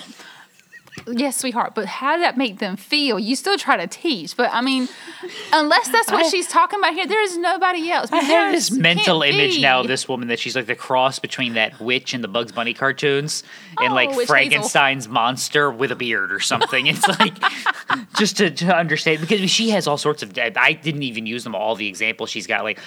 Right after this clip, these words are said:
Speaker 2: where she's been talking to, to people at a party,
Speaker 1: Uh-huh.
Speaker 2: and somebody walked up, like, she was st-, talking to a couple of gir-, women at a party,
Speaker 1: Yeah.
Speaker 2: and a man walked up, interrupted her conversation to tell the other women she was talking to how amazingly beautiful they were.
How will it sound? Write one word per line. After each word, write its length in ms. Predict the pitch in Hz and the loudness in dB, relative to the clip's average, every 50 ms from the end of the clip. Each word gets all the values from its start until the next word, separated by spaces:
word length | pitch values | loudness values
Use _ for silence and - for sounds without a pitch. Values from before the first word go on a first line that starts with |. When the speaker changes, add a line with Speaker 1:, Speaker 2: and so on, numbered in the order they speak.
| - - - | -18 -14 -10
Speaker 2:
where 100 | - 127 | -8 -6
she's 140 | - 135 123 | -6 -6 -6
been 120 | - 117 | -8 -10
talking 520 | 110 - - 117 113 - 127 120 117 113 110 | -8 -4 -2 -2 -2 -2 -6 -8 -8 -10 -12
to, 240 | - - - 120 123 | -10 -8 -8 -8 -8
to 220 | - - - - - | -10 -14 -16 -14 -12
people 240 | 117 113 - 113 110 | -10 -8 -6 -6 -6
at 80 | 101 | -6
a 20 | 101 | -8
party, 460 | - - 104 98 98 101 113 120 - _ - - | -6 -4 -4 -4 -4 -4 -8 -10 -12 _ -18 -12
Speaker 1:
Uh-huh. 300 | - 226 233 220 220 285 - - | -10 -8 -6 -6 -8 -8 -6 -6
Speaker 2:
and 300 | - 110 - 107 107 - | -8 -6 -6 -10 -12 -12
somebody 340 | - - 120 110 98 104 110 | -8 -6 -6 -4 -4 -6 -6
walked 420 | 101 92 85 98 107 104 - - - | -6 -6 -4 -4 -4 -4 -6 -10 -10
up, 360 | 110 104 101 110 - _ - - | -8 -8 -8 -10 -12 _ -14 -10
like, 120 | - 110 101 | -10 -8 -8
she 140 | - - 113 | -8 -8 -8
was 100 | 104 - | -8 -10
st-, 240 | - - 123 101 - | -10 -10 -10 -10 -4
talking 280 | - 117 110 113 123 113 | -4 -4 -4 -4 -6 -12
to 140 | - 107 101 | -12 -10 -10
a 100 | 101 95 | -12 -12
couple 320 | - - 113 107 - 101 101 | -10 -10 -10 -8 -8 -10 -12
of 140 | 95 - _ | -12 -14 _
gir-, 160 | - 107 98 | -8 -8 -8
women 320 | 95 95 110 104 110 107 104 | -6 -6 -6 -6 -6 -6 -6
at 80 | 95 | -6
a 20 | - | -6
party, 400 | - - 101 101 104 117 127 - - | -6 -4 -4 -4 -4 -4 -8 -8 -10
Speaker 1:
Yeah. 200 | - 208 190 214 | -8 -6 -4 -4
Speaker 2:
and 80 | - | -4
a 40 | 107 | -4
man 320 | 101 98 98 104 110 117 107 | -4 -2 -2 -2 -2 -2 -2
walked 240 | 104 110 107 - | -4 -4 -4 -2
up, 100 | - 113 117 - - | -4 -4 -4 -4 -8
interrupted 480 | - 117 113 113 110 113 113 - 120 | -12 -14 -8 -6 -4 -6 -4 -6 -8
her 100 | 117 113 | -8 -8
conversation 600 | - - 107 104 104 110 - - 104 104 - 127 117 | -6 -6 -6 -6 -6 -6 -6 -4 -4 -4 -6 -10 -10
to 120 | - - - | -12 -14 -14
tell 320 | - - - 107 107 107 | -14 -8 -6 -6 -6 -4
the 160 | 95 110 107 - | -6 -8 -8 -6
other 240 | - 113 110 120 113 | -6 -6 -4 -6 -6
women 240 | 98 113 107 110 110 | -6 -8 -10 -10 -10
she 140 | - - | -10 -12
was 80 | 110 - | -12 -8
talking 220 | - 107 101 101 - | -6 -8 -8 -6 -10
to 100 | 135 127 | -10 -8
how 220 | - 104 104 101 | -6 -6 -6 -6
amazingly 480 | 107 101 101 104 104 - 113 101 101 98 | -6 -6 -6 -6 -6 -8 -10 -12 -12 -10
beautiful 400 | - 98 98 92 101 - - 107 | -10 -10 -10 -10 -10 -10 -10 -6
they 120 | 98 113 | -6 -6
were. 360 | 113 - 139 139 139 170 196 | -4 -4 -4 -4 -4 -6 -8